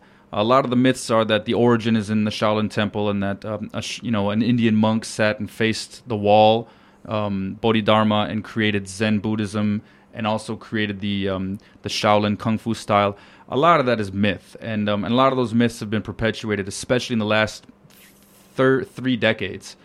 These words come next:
by, um, by a concerted government effort to rehabilitate Kung Fu. So a lot of these things I kinda wanna step away from. Those are well known. Um, what, what we wanna concentrate on with, with our project is not just, is, is to kind of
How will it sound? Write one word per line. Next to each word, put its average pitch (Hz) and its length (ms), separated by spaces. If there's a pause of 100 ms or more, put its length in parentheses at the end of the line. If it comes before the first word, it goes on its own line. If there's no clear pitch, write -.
(320)
by, 104 380
um, 101 340
by 113 160
a 113 60
concerted 117 520
government 110 320
effort 101 240
to - 100
rehabilitate 107 920 (360)
Kung 101 220
Fu. 98 220
So 143 140
a 160 40
lot 185 140
of 165 60
these 139 120
things 131 240
I - 100
kinda - 320
wanna 123 140
step - 260
away 113 220
from. 104 200
Those 151 200
are 170 40
well 127 240
known. 101 360 (380)
Um, 104 360
what, 131 380
what 120 180
we 160 140
wanna 135 420
concentrate 127 600
on 107 180
with, 104 200
with 110 140
our 110 100
project 113 520
is 95 160
not 123 260
just, 120 440 (440)
is, 107 260
is 120 160
to 131 100
kind 139 200
of 120 160